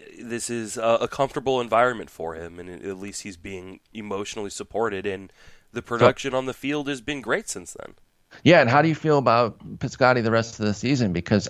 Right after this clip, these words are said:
Speaker 2: I, I loved Piscotty, Eno, Termiano
Speaker 1: Mm-hmm.
Speaker 2: Piscotty, on this very show. I don't know if you've ever heard of this guy, Eno.
Speaker 1: Never heard
Speaker 2: Uh,
Speaker 1: of him.
Speaker 2: he, I mean, he's not in the industry anymore, doesn't do anything.
Speaker 1: Yeah.
Speaker 2: Uh, he tried it. It, it didn't really work. We had to fire him. Um,
Speaker 1: <laughs>
Speaker 2: but he did have that one hit,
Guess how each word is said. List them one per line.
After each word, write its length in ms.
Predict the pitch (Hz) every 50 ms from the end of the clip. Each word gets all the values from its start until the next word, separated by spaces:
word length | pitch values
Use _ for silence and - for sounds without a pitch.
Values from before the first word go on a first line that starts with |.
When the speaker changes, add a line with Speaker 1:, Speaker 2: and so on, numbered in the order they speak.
| - -
Speaker 2:
I, 160 | - - - -
I 140 | - 143 170
loved 320 | 202 202 190 180 147 - -
Piscotty, 640 | 139 117 - - 117 110 113 110 110 110 110 104 - - -
Eno, 420 | 143 170 180 151 117 110 101 101 - _ _ -
Termiano 360 | - 120 107 110 113 113 110
Speaker 1:
Mm-hmm. 100 | 104 113
Speaker 2:
Piscotty, 460 | 110 - - 110 98 101 98 104 95 - -
on 160 | 107 110 107
this 220 | 107 107 104 -
very 240 | - 107 104 101 101
show. 220 | 98 - - 101
I 60 | 92 92
don't 100 | 90 92
know 60 | 95
if 120 | 92 95
you've 160 | 101 95 90
ever 180 | 95 95 90 87
heard 120 | 101 95
of 60 | 90 82
this 140 | 85 90
guy, 180 | - 95 82 73
Eno. 460 | 55 - 98 95 87 90 90 90 92 -
Speaker 1:
Never 240 | 107 110 107 104
heard 180 | 101 101 101 98
Speaker 2:
Uh, 20 | 82
Speaker 1:
of 80 | 82
him. 120 | 95 95 95 _ _ _
Speaker 2:
he, 100 | - 120 113
I 180 | 120 117 -
mean, 180 | - - 113 113
he's 180 | 107 87 - -
not 200 | 113 123 117 104
in 40 | -
the 60 | 101
industry 360 | 107 107 107 101 98 - 104 104
anymore, 260 | 98 95 92 98 90
doesn't 220 | 87 92 92 92
do 160 | 82 95 98
anything. 440 | 92 90 87 - - 95 90 90 90 - - -
Speaker 1:
Yeah. 160 | 98 87 87 90
Speaker 2:
Uh, 100 | 92 92
he 100 | 101 113
tried 360 | 113 - 135 120 110 110 107
it. 120 | 104 92 -
It, 180 | - 104 104 95
it 160 | - 104 95 92
didn't 220 | 101 98 90 76
really 180 | 98 98 87 90
work. 340 | - 92 92 92 92 92 -
We 100 | 92 90
had 160 | 92 85 85
to 60 | 85
fire 280 | - - 92 90 92 95
him. 100 | 90 87 - - - - - - - - -
Um, 500 | - 131 127 123 117 110 107 101 104 101 - - - -
Speaker 1:
<laughs> 200 | - - - -
Speaker 2:
but 120 | - 131 123
he 160 | 120 143 160
did 200 | 139 156 160 147
have 160 | 156 160 156
that 180 | 147 143 120 -
one 180 | 135 143 143
hit, 340 | 143 139 143 151 131 - -